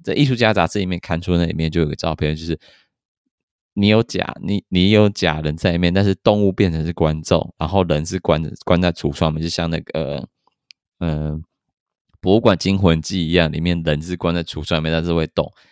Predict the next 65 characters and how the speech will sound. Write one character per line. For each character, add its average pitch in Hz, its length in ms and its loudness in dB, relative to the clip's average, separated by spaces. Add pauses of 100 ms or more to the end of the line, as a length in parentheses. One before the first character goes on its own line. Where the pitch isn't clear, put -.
(160)
但 95 160 0
是 95 120 0
变 98 160 2
成 85 80 -2
是 87 60 -6
动 87 220 -2
物 85 60 -6
都 80 100 -2
是 82 120 -8
在 82 100 -4
参 76 260 -8
观 76 380 -4 (480)
整 73 220 -4
个。 - 160 -8
我 110 120 2
记 180 140 2
得 156 60 4
这 160 160 -2
个， 139 80 -2
这 - 180 -6
个 123 80 -2
作 120 160 -4
品 80 160 -6
是 95 140 -8
一 104 100 -8
个 85 420 -6
摄 95 200 -2
影 78 60 -4
作 82 240 -2
品， - 160 -12 (400)
他 110 100 2
把 92 200 -2
那 90 140 -4
个 82 180 -6
Diorama 85 500 0
这 80 120 -4
个 80 280 -4 (440)
展 - 180 -8
示 - 180 -10
架 87 180 -2
把 - 200 -4
它 - 80 -4
做 87 220 -2
成， - 200 -10
再 - 120 -2
拍 78 220 -2
成 80 180 -8
照 - 160 -4 (100)
片 - 220 -8
之 - 160 -20 (100)
后， - 120 -14 (540)
好 85 140 -12
像 117 180 -10
记 127 200 -8
得 82 80 -8
是 90 140 -14
作 95 200 -6
品， 78 180 -10
不 82 120 -10
是 90 100 -4
实 - 220 -14
际 - 180 -12
的 78 120 -8
装 78 280 -8
置。 - 240 -16